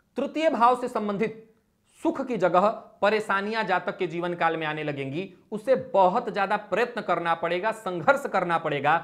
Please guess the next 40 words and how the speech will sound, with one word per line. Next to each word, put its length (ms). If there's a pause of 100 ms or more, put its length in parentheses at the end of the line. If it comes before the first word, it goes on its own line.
(200)
और 120
संघर्षों 560
के 160
बाद 240
भी 220 (300)
वो 100
श्रेष्ठ 420
परिणाम 540 (220)
नहीं 320
ले 140
आ 120
पाएगा 640
जो 120
उसे 160
मिलना 360
चाहिए। 440 (180)
दाम्पत्य 480
भाव 200
पर 100
पड़ने 300
वाली 200
दृष्टि 320 (320)
दाम्पत्य 500
जीवन 280
को 120
कमजोर 340
करेगी, 440 (200)
तो 100
भाग्य 280
की 140
राह 160
में 100
सदैव 340
रोड़े 220
अटकते 340
रहेंगे। 380 (300)
लाभ 520
के 100
मामले 380
में 280